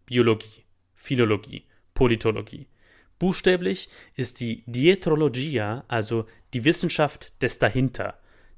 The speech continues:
die Wissenschaft dessen, was dahinter steckt. Die Bedeutung, laut Zanichelli, im Sprachgebrauch der Politik und des Journalismus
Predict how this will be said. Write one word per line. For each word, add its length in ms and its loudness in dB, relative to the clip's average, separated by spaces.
die 100 -4
Wissenschaft 540 0
dessen, 420 0
was 320 -2
dahinter 480 -2
steckt. 480 -14
Die 360 -4
Bedeutung, 760 2
laut 320 2
Zanichelli, 680 -4
im 140 -6
Sprachgebrauch 760 -2
der 140 -2
Politik 500 -4
und 180 -10
des 140 -8
Journalismus 640 -4